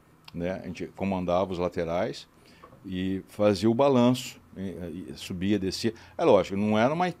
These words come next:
as equipes não eram compactas como são hoje, né? Você fala de vinte e cinco, trinta metros, você tem a linha de ataque e linha de defesa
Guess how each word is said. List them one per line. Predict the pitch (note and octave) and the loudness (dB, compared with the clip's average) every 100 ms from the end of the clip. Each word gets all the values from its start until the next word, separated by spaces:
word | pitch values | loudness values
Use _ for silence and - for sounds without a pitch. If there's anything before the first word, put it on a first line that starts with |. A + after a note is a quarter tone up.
| - | -4
as | F#2+ | -4
equipes | G2 G#2+ B2 | -4 -6 -2
não | B2+ | -2
eram | C#3 | 0
compactas | F3+ F3+ - A2+ B2 D#3 - | -4 -4 -2 -2 -2 -6 -6
como | D#3 | -8
são | D3 F3+ F#3+ | -6 -4 0
hoje, | A2 F2 D2 | 0 0 -2
né? | E2 C#3 - - - | -2 -2 -4 -20 -20
Você | - | -10
fala | - F#2 | -2 0
de | F2+ | 0
vinte | E2+ G2+ | -4 -6
e | - | -6
cinco, | - G2+ G2 | -6 -6 -4
trinta | F#2+ F#2 E2+ | -6 -4 -4
metros, | E2+ G2+ - | -4 -4 -6
você | |
tem | A#2+ A2+ | -6 -4
a | |
linha | G2 F#2 | -4 -4
de | F#2 | -4
ataque | F2+ G2 G#2 | -2 -2 0
e | |
linha | A#2+ | -2
de | B2+ | 0
defesa | A#2+ - F#2+ A2+ | -2 -2 -2 -2